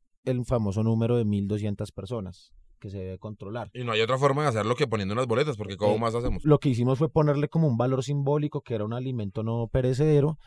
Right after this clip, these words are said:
Speaker 1: de lo que se recogió, se recogió muy buena cantidad.
Speaker 2: Que es la parte positiva,
Speaker 1: Que es
Speaker 2: porque
Speaker 1: la parte posi-, que es una
Speaker 2: o
Speaker 1: de
Speaker 2: sea,
Speaker 1: las, de las
Speaker 2: claro.
Speaker 1: cosas positivas. Y bueno, eso tie-, eso, eso explica eso. Eh,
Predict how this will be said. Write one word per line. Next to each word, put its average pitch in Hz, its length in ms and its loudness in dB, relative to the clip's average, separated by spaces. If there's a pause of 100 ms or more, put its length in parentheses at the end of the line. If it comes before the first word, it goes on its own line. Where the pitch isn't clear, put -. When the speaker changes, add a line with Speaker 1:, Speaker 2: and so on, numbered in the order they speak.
(220)
Speaker 1:
de 131 220 4
lo 135 100 8
que 127 160 2
se 120 100 2
recogió, 104 920 0 (200)
se - 120 -6
recogió 107 340 -2
muy 107 140 2
buena 123 240 2
cantidad. 127 340 0
Speaker 2:
Que 101 60 6
es 107 40 2
la 123 80 4
parte 135 240 2
positiva, 147 440 6
Speaker 1:
Que 185 60 10
es - 20 0
Speaker 2:
porque 120 200 4
Speaker 1:
la 95 140 0
parte 120 260 0
posi-, 131 280 -4
que 117 140 -2
es 95 200 -6
una 151 240 6
Speaker 2:
o - 40 4
Speaker 1:
de 139 40 4
Speaker 2:
sea, 82 220 2
Speaker 1:
las, 78 80 -8
de 131 100 4
las 120 80 4
Speaker 2:
claro. 120 140 4
Speaker 1:
cosas 113 160 2
positivas. 120 500 2 (500)
Y 156 100 12
bueno, 180 260 12
eso 139 160 8
tie-, 175 240 8
eso, 165 320 6
eso 175 180 2
explica 190 560 4
eso. 113 240 2
Eh, 107 140 2